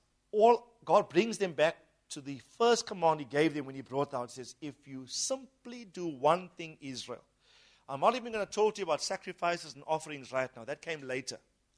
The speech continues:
right? In the second year of their, of their journeyings. God says, "All I want of this nation, if you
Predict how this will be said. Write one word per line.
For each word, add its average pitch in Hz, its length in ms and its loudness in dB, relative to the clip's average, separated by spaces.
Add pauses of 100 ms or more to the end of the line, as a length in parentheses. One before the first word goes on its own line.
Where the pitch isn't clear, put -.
right? 151 200 -10 (720)
In 123 80 -18
the 117 80 -10
second 165 360 -2
year 110 140 -14 (220)
of 127 160 -6
their, 127 220 -10
of 120 160 -10
their 123 120 -12
journeyings. 127 560 -10 (380)
God 156 220 -2
says, 151 180 -8 (140)
"All 185 220 0
I 214 100 -2
want 190 300 -2
of 160 100 -10
this 143 200 -4
nation, 120 360 -10 (600)
if 135 240 -14
you 127 180 -10